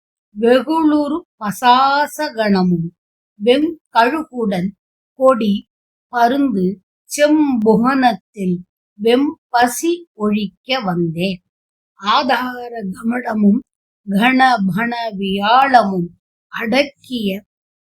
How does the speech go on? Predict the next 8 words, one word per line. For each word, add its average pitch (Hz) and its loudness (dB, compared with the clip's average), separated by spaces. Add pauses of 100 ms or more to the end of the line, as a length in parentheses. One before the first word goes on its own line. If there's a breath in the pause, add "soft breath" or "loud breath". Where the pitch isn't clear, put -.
தடகிரியெல்லாம் 233 2 (460)
அலைய 196 0 (120)
நடமிடு 208 -4 (480)
நெடும் 285 0 (320)
தானவர் 254 0
நிணத்தசை 220 0 (540)
அருந்தி 254 0 (500)
புரந்த 294 -2